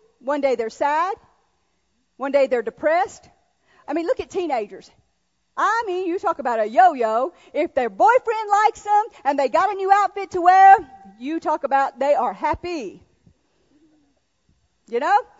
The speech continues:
But if they broke up with their boyfriend and their hair's not doing right and they got a pimple that day,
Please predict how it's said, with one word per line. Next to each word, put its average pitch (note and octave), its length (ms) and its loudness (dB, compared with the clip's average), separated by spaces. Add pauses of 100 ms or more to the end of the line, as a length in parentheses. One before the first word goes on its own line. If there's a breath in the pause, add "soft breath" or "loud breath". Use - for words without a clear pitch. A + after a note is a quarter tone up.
(280 soft breath)
But D#4 420 2 (680)
if - 80 -12
they A#3+ 100 -2
broke C#4+ 340 4
up F#4 140 -2
with E4+ 160 -8
their F#4 140 -6
boyfriend A#3 760 -4 (720 soft breath)
and C4 160 -6
their A#3+ 80 -4
hair's C4+ 320 0
not A#3+ 160 -8
doing A#3+ 180 -4
right A#3 140 -2
and A#3+ 80 -12
they A3 60 -8
got B3 160 -4
a C4 40 -4
pimple C4 360 -8
that F#3 180 -8
day, G3 300 -8